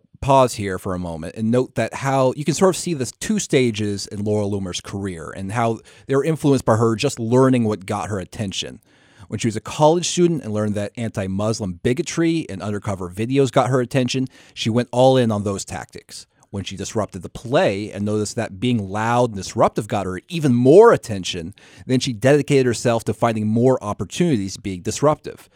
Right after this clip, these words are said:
That's just her guiding principle. In November of two thousand eighteen, Loomer's quest for attention took a hit when she was permanently banned from Twitter. Her account had a quarter of a million followers when it was suspended.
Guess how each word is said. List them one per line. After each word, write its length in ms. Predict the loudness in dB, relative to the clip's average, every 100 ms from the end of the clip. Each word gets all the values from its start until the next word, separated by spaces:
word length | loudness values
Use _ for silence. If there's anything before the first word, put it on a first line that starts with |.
| _ -10
That's 300 | -2 -2 0
just 240 | -4 -2
her 100 | -2
guiding 380 | -2 -2 -4 -6
principle. 560 | -6 -8 -8 -16 -16 -18 _ 0
In 80 | 4
November 340 | 6 8 8
of 100 | 6
two 120 | 4
thousand 340 | 2 4 4 2
eighteen, 540 | -4 -4 -2 0 0
Loomer's 300 | 2 2 0
quest 400 | -2 2 2 2
for 120 | 0 -2
attention 640 | 0 -2 -2 -2 -2 -2
took 200 | -2 -2
a 40 |
hit 400 | -4 -2 2 2 0
when 140 | -4
she 120 | -2 -2
was 120 | -2
permanently 680 | -2 4 4 4 0 -4 -6
banned 600 | _ -6 -4 -6 -8 -12 _
from 520 | -12 -8 -8 -10 -16 _
Twitter. 460 | -18 -16 -14 -16 -18 _ _ -20 _ _ 0
Her 100 | 0
account 360 | 2 2 2 2
had 180 | 2
a 40 | 2
quarter 480 | -2 2 6 6 4
of 160 | 0 -2
a 40 |
million 460 | 0 0 2 0 0
followers 680 | 0 0 0 -2 -8 -10 -8
when 100 | -6
it 40 |
was 120 | -6
suspended. 560 | -8 -8 -6 -6 -8 -14